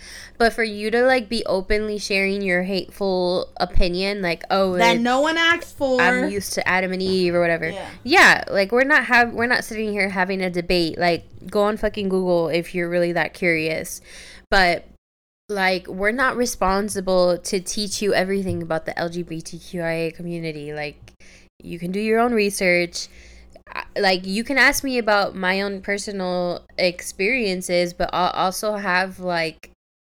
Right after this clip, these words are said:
Speaker 1: some fucking decency. Like, if I, if, if we're not at that, like, if I'm not comfortable with you and you're asking me about my sex experiences, like, <laughs> like, where, where's the human decency here?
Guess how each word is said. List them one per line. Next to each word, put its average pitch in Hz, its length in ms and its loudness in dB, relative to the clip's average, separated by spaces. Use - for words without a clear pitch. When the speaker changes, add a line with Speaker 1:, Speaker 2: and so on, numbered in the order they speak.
Speaker 1:
some 170 220 -6
fucking 185 420 -4
decency. 170 800 -8
Like, 156 240 -4
if 170 120 -6
I, 170 120 -2
if, 180 320 -6
if 175 280 -8
we're 180 140 -2
not 208 180 0
at 214 200 0
that, 190 240 0
like, 180 140 -2
if 190 100 -8
I'm 190 100 -4
not 233 140 -4
comfortable 208 380 -6
with 220 180 -2
you 220 120 -2
and 208 80 -4
you're 190 100 -4
asking 175 360 0
me 190 140 -4
about 170 220 -4
my 160 140 -4
sex - 380 -6
experiences, 208 760 -6
like, 170 280 -4
<laughs> 294 680 8
like, 226 200 2
where, 220 640 4
where's 208 340 2
the 302 120 -2
human 254 440 -4
decency 196 580 -6
here? 165 440 -6